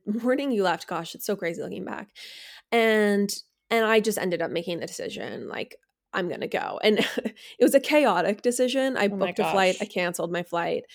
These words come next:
Speaker 1: and then, you know, four hours later, I booked a new flight, the same flight,
Speaker 2: Mm-hmm.
Speaker 1: and made the, you know, the mental commitment that I was gonna do it. And,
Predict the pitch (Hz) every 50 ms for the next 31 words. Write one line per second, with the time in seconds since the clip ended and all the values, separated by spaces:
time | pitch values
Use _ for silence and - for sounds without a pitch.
0 | - - - - - 196 196 190 180 175 175 170 170 175 - _ _ _ _ _
1 | _ _ _ _ _ _ _ _ - 196 208 202 175 185 180 - 202 202 185 165
2 | 175 165 175 - 180 175 170 170 170 156 180 - 175 170 - - 180 180 180 175
3 | 180 - - 160 147 160 - - - 185 - 185 170 160 180 - - - - -
4 | 120 113 - _ _ - - 214 185 - 190 175 165 151 156 196 208 202 196 185
5 | 180 185 180 180 180 175 - - 190 208 202 190 190 180 170 190 185 175 175 170
6 | 175 175 - - 196 190 175 - 175 180 180 165 175 - 190 175 - 214 175 170
7 | - 139 143 135 - - - - _ _ - - - 175 165 - - 175 - -
8 | 160 - - - - - - - - - - _ _ - 214 214 208 202 196 196
9 | 196 190 190 190 190